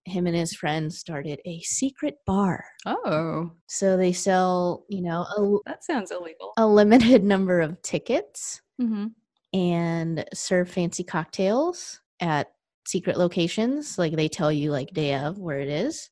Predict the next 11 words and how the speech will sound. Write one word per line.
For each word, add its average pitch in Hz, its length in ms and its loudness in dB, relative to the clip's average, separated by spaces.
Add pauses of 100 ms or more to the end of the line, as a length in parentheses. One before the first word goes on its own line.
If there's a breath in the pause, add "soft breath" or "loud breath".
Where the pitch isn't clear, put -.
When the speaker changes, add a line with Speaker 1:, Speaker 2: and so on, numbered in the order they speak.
Speaker 2:
Mm-hmm. 196 240 -2 (160)
Speaker 1:
And 202 140 0
then 196 100 4
I 196 100 4
made 190 400 2 (160)
menu 220 480 4
holders 147 500 2
for - 140 -4
him. 147 460 -2 (180)
Speaker 2:
Oh, 349 480 4
cool. 185 580 -4